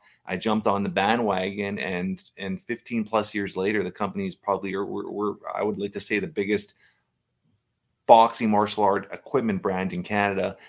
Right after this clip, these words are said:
and we sell right across North America to about eighteen hundred gyms. So that brand has always done well, and it's been kind of my bread and butter to build all the other ventures I've done. So that's where me in a nutshell as a business.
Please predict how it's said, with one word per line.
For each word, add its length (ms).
and 140
we 60
sell 320
right 140
across 340
North 220
America 300
to 100
about 220
eighteen 260
hundred 180
gyms. 220
So 80
that 240
brand 240
has 100
always 420
done 220
well, 240
and 80
it's 100
been 220
kind 140
of 80
my 80
bread 220
and 120
butter 340
to 80
build 280
all 140
the 120
other 180
ventures 400
I've 160
done. 160
So 200
that's 240
where 120
me 120
in 80
a 40
nutshell 480
as 140
a 60
business. 500